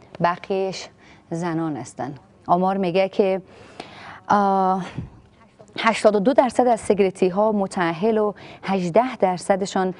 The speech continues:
مجرد هستند. البته آماری که من دارم تقریباً از بروزترین هاست و مواردی چون مسائل، اه، فرهنگی، مواردی چون الگوپذیری های اجتماعی، مواردی چون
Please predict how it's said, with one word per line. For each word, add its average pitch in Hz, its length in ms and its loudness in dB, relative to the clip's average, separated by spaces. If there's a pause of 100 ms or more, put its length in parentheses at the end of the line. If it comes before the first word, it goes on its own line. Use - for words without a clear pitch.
(200)
مجرد 160 500 0
هستند. - 380 -10 (300)
البته 175 300 -2
آماری 175 380 -4
که 175 120 -6
من 185 200 -2
دارم 185 380 -4 (300)
تقریباً 180 300 0
از 160 320 -2 (340)
بروزترین 160 680 0
هاست 156 340 -4 (720)
و 214 400 2 (400)
مواردی 262 600 2
چون 269 580 -2 (920)
مسائل، 214 920 0 (260)
اه، 170 280 -4
فرهنگی، 180 680 -4
مواردی 175 460 -2
چون 185 420 -4 (500)
الگوپذیری 190 720 2
های 196 280 0
اجتماعی، 175 760 -2
مواردی 170 540 -4
چون 180 440 -4